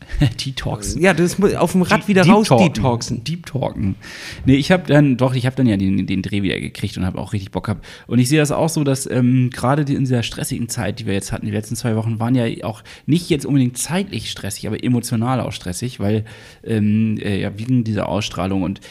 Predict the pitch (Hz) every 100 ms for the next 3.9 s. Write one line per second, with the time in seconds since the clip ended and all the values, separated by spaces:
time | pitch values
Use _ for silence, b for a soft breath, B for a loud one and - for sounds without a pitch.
0 | B - 107 143 151 131 110 110 117 -
1 | - - 113 127 113 98 - 120 - -
2 | - - 85 85 82 95 110 104 117 127
3 | 107 113 110 131 92 87 95 104